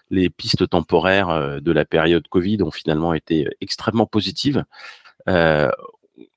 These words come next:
et on voit en fait se déployer, euh, la notion de masse critique. C'est-à-dire qu'avant, t'étais ultra minoritaire à vélo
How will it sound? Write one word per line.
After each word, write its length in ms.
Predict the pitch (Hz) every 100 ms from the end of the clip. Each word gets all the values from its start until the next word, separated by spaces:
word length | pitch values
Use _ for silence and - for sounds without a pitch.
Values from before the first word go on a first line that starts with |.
| _ _ _ _ _ -
et 160 | 110
on 140 | 101 98
voit 500 | 87 110 127 135 123
en 80 | 90
fait 240 | - 113
se 120 | - 98
déployer, 840 | 87 107 - 113 104 110 123 127 - - - 90
euh, 200 | 85 82
la 140 | 90
notion 340 | 95 - 120
de 40 | 101
masse 220 | 98 -
critique. 400 | - - 98 -
C'est-à-dire 440 | - - - 87 -
qu'avant, 420 | 87 78 95 113
t'étais 420 | - 82 85 82 -
ultra 320 | 104 - 101
minoritaire 640 | 101 90 87 - 87 90
à 60 | 78
vélo 400 | 82 87 110